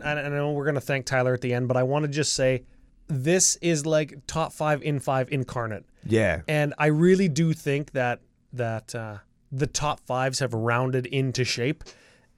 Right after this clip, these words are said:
Speaker 1: And it's funny to see somebody, the actual guy who does it. If, if it was anybody, I would say, "Oh, this guy's, like, fanboying C C O
Speaker 2: Yeah.
Speaker 1: and, and making a deck that he thinks it will feature because it's, like, the stuff that we talk about on top five."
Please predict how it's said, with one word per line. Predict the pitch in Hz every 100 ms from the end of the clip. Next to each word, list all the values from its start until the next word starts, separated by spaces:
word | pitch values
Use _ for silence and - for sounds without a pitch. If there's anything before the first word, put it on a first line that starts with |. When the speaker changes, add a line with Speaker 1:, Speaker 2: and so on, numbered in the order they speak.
| _
Speaker 1:
And | - 127 127
it's | 151 127
funny | - - 147 156
to | 143 147
see | - 147 139
somebody, | - 139 127 123 120 117 _ _ -
the | 151 151
actual | 160 170 - 185
guy | 131 139 127 117
who | - 123
does | 101 113 90
it. | 82 - - _ _ _ _
If, | - 175
if | 214
it | 240
was | 247 220
anybody, | 165 151 185 190 208 262 247 - - _
I | 156
would | 156 156
say, | - 156 135 - -
"Oh, | 175
this | 156 175 -
guy's, | 180 160
like, | 147 143 127
fanboying | 156 151 175 143 135 131 127
C | - 135
C | - 127
O | 165 151 139
Speaker 2:
Yeah. | 139
Speaker 1:
and, | 127 123
and | 135 135 131
making | 143 135 139
a | 127
deck | 110 143 131
that | - 131 -
he | -
thinks | 135 147 131
it | -
will | 123
feature | 113 185 208 143
because | 127 127 139 123
it's, | - -
like, | 135 123 - _ _ _
the | 143
stuff | 135 - 165 -
that | -
we | 143
talk | 131 151 143
about | 139 123
on | 123
top | 110 120 113
five." | 151 139